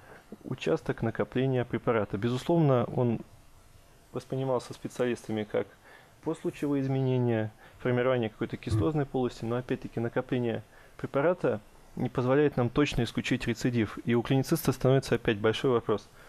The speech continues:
Э, удалять эту опухоль, наблюдать дальше, не пропустить рецидив —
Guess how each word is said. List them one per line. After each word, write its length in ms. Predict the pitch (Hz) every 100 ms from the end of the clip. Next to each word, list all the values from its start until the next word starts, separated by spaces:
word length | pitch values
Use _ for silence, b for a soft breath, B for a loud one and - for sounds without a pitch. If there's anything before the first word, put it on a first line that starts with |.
| B B B -
Э, 880 | - 50 - - - - - - - - -
удалять 420 | 135 127 135 160
эту 200 | 160 -
опухоль, 520 | 147 135 135 - 123 120 -
наблюдать 500 | 123 113 120 156 160
дальше, 360 | 139 131 - 113
не 120 | 113
пропустить 520 | - - 127 - 151
рецидив — 560 | 131 - 127 135 123